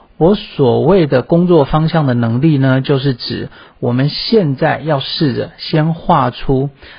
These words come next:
自己的人生藏宝图的第一个版本。想想看啊，在自己人生当中，自己最希望获得的宝藏到底是什么呢？然后在得到这个宝藏之前，大概有几个关卡要过，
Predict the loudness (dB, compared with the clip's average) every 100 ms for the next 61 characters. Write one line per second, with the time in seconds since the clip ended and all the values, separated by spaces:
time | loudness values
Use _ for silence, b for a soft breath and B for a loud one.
0 | B -2 0 0 -6 -10 -8 -4 -4 -2
1 | -2 0 0 0 0 -2 -6 -2 -2 -2
2 | -6 -4 -2 0 0 0 -2 -2 -2 -6
3 | _ _ _ B B B B B -2 0
4 | 2 0 0 0 0 -4 -4 -2 -2 -2
5 | -4 -2 -2 -2 0 0 0 0 0 0
6 | 0 0 -4 -4 -2 -2 -2 -2 0 -2
7 | -2 2 2 2 -2 -2 -4 -2 -4 -4
8 | -2 -4 -4 -6 -4 -4 -6 -6 -6 -4
9 | -4 -4 -8 _ B B B B B -2
10 | 2 2 2 0 0 2 2 2 0 -2
11 | -2 -2 -2 -2 -4 -2 -2 -2 -4 -8
12 | B B -2 -2 2 0 2 0 0 -2
13 | -2 -2 -2 0 0 0 2 0